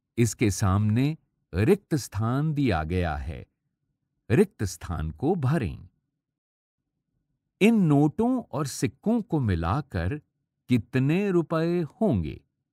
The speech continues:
इसके नीचे दस रुपए के तीन नोटों का चित्र दिखाया गया है, उसके सामने लिखा गया है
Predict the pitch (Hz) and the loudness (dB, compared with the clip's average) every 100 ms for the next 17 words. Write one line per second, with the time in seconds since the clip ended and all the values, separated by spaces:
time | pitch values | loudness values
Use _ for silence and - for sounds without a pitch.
0 | _ _ _ _ 135 151 - - 180 165 | _ _ _ _ 2 2 2 0 2 2
1 | 104 127 - 98 78 107 170 _ _ _ | 2 0 -2 -4 -2 -4 -8 _ _ _
2 | _ - 196 196 - 147 135 131 117 107 | _ -4 -2 -2 0 -2 0 -2 -2 -4
3 | 117 143 - - 143 190 139 98 98 98 | -4 -4 -4 0 2 2 0 0 0 -2
4 | 92 87 87 107 - - 104 - 160 147 | -4 -4 -4 -4 -4 -6 -6 -6 -6 -4
5 | 185 135 110 78 71 87 82 69 69 62 | -4 -4 -4 -4 -4 -4 -4 -6 -10 -12
6 | _ _ _ _ _ _ _ _ _ _ | _ _ _ _ _ _ _ _ _ _
7 | - 135 - 101 - 90 92 101 101 - | -2 -2 0 -2 0 0 2 0 -2 -2
8 | 123 127 131 127 127 185 | -2 -2 -2 -2 -2 -4